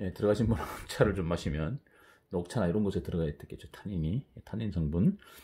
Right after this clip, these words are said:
자, 안티몬은 또 광전자 증비관에서는 세균과의 화합물 에스비씨 쓰리 광전면에 사용되어지고 있고, 또 땅속 깊은 곳의 항원 환경에 의해서 이루어지고 있는 석유청 탐사, 탐색용 광전자 증비관의 광전자면은 안티몬, 나트륨,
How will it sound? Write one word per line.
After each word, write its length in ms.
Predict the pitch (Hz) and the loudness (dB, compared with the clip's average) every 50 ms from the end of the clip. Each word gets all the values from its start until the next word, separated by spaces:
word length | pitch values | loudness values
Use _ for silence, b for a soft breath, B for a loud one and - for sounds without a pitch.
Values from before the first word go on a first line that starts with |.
| B B - | B B -2
자, 100 | - 101 | 2 2
안티몬은 320 | 123 143 185 180 170 156 | 4 8 8 8 8 8
또 120 | 160 - 147 | 8 6 6
광전자 520 | - 110 120 135 151 165 160 151 143 107 | 6 6 6 8 8 8 8 8 6 6
증비관에서는 720 | - - 120 131 135 151 143 131 117 107 101 - 107 95 95 | 6 4 4 6 6 6 6 6 6 4 2 2 0 0 0
세균과의 680 | - - - 131 127 - 143 143 135 131 120 110 107 - | 0 0 0 0 0 0 0 0 4 6 6 6 6 6
화합물 420 | 107 101 95 85 76 85 92 - - | 4 4 4 4 4 4 2 2 0
에스비씨 460 | 104 - - 110 113 107 - - 117 | -4 -6 -4 -6 -6 -6 -6 -6 -8
쓰리 540 | 110 - - 113 110 107 98 98 131 139 139 | -8 -6 -6 -2 0 0 0 2 0 0 0
광전면에 500 | - - 92 101 104 110 101 98 98 98 | 0 2 2 4 4 4 4 4 2 0
사용되어지고 520 | - 101 101 98 92 90 87 87 87 85 82 | 0 0 0 0 0 0 0 0 0 0 0
있고, 400 | 78 - - 117 160 180 B B B B B B B B _ _ _ | 0 4 6 6 6 4 B B B B B B B B _ _ _
또 140 | - - - | -8 -6 -4
땅속 280 | - 92 90 - 101 - | -4 -6 -6 -6 -6 -6
깊은 240 | 101 - - 101 | -6 -4 -2 -2
곳의 160 | 95 98 98 95 | 0 0 -2 -2
항원 280 | - 117 120 127 127 | 0 0 2 4 4
환경에 340 | 120 110 98 104 95 92 87 | 4 4 4 4 4 2 2
의해서 260 | 87 92 92 90 95 | 2 0 0 -2 -2
이루어지고 260 | 95 95 82 92 90 | -2 -2 -2 0 0
있는 140 | 87 92 98 | 2 2 0
석유청 540 | 95 - - 123 131 135 - - 110 110 208 | -2 -4 -2 -2 -2 -2 -2 -4 -4 -4 -4
탐사, 560 | - - 120 143 143 131 123 - 113 113 139 - | -2 -2 0 0 0 0 0 0 0 0 -2 -4
탐색용 500 | - - 151 143 - 127 113 120 135 131 | -4 -2 -2 0 0 0 0 0 -2 -2
광전자 480 | - - 104 101 101 113 107 104 104 95 | -2 0 0 2 2 2 2 2 2 0
증비관의 580 | - 104 98 90 95 87 92 107 135 175 B B B B B B B B - | 0 -2 0 2 2 2 2 2 2 0 B B B B B B B B -12
광전자면은 720 | - - 87 87 90 95 92 87 85 80 92 113 127 - | -4 -2 0 2 2 2 2 2 2 2 2 2 0 0
안티몬, 480 | 123 110 95 85 - 101 98 95 95 90 | 0 -2 -2 -2 -2 0 0 2 2 2
나트륨, 380 | 90 87 - - - 98 95 | 0 -2 -4 -4 -4 -4 -4